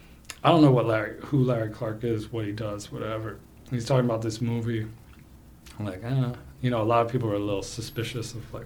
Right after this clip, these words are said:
"What the fuck's this old man talking about?" And he'd be hanging out with, like, Andy Roy and shit,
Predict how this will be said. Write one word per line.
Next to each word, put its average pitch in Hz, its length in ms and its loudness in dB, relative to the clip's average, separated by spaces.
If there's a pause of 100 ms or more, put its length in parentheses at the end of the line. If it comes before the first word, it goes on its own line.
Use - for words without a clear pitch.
(160)
"What - 120 -20
the - 80 -14
fuck's - 280 -10
this 113 180 -10
old 110 140 -8
man 107 220 -8
talking 117 300 -6
about?" 110 260 -6 (1600)
And 135 420 8 (1300)
he'd 143 340 6
be 151 100 12
hanging 135 280 10
out 131 120 10
with, 135 80 6
like, 135 140 10
Andy 143 220 8
Roy 190 320 10
and - 120 2
shit, - 300 -4